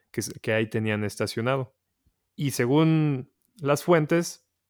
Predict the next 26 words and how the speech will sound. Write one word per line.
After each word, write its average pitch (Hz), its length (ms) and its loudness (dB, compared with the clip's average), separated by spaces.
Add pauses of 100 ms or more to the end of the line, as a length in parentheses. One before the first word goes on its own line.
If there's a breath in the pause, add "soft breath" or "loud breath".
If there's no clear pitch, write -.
(240)
este, 147 480 2
esta 147 180 0
inf-, 147 280 0
inspección 143 640 0
inicial 151 540 -2 (420)
es, 117 260 -12
fue 123 260 -2
el 123 140 -2
primer 120 300 2
encuentro 127 400 2
que 107 200 -2
él 117 120 -4
tuvo 123 240 -2
con 123 100 -4
un 120 100 -2
avión 127 320 -2 (560)
y 107 140 -6
le 104 140 -2
fascinó 123 540 -2
y, 110 280 -4
y 107 240 -6
aunado 123 420 2
a 131 60 2
este - 180 -4
espíritu 120 460 -4
aventurero, 131 600 0